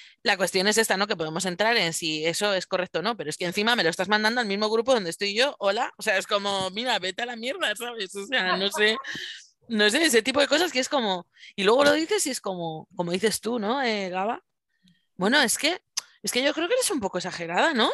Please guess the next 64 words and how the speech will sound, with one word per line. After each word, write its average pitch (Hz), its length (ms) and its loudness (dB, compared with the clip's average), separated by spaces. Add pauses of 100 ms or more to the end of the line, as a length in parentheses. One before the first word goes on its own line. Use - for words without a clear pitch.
Es - 100 -2
como, 180 380 -2
o 208 80 -10
sea, 190 340 0
perdóname, 196 540 -6
<laughs> 508 100 -6
o - 580 0
sea, 539 120 6 (180)
es - 60 -4
que 440 180 4
yo 370 120 2
alucino 339 520 0
de 233 140 0
verdad, 220 320 -4
o 226 60 -4
sea, 196 180 -4
no 214 140 -8
sé. 220 340 -4 (600)
No 208 160 2
sé 240 100 2
si 285 100 4
este 277 160 0
tipo 240 200 2
de 220 60 2
cosas, 233 280 0
o 185 160 2 (300)
a 196 100 -6
mí 175 140 0
me 262 80 4
ha 349 40 2
pasado 226 400 0
de, 175 280 -4
de, 165 240 -10
de 165 120 -6
estar 175 260 -2
en 226 80 2
una 262 160 2
terraza 254 260 -2
tomando 233 340 -2
algo 269 240 -2
y 311 60 -6
que 185 100 -4
venga 185 240 -4
alguien 294 220 -6
y 262 80 -4
te 196 120 0
diga, 190 380 -2
"Gorda", 262 520 2 (100)
pero 170 200 -12
así, 202 380 -2 (460)
literalmente, 196 840 0
con 170 180 0
amigos 175 400 -2
y 285 60 -4
todo. 220 380 2
No 151 100 -10
sé 156 140 -6
si 190 80 -6
os 240 80 -2
ha 403 60 0
pasado 269 320 2
algo 175 200 0
así 180 280 -2
de 170 220 -2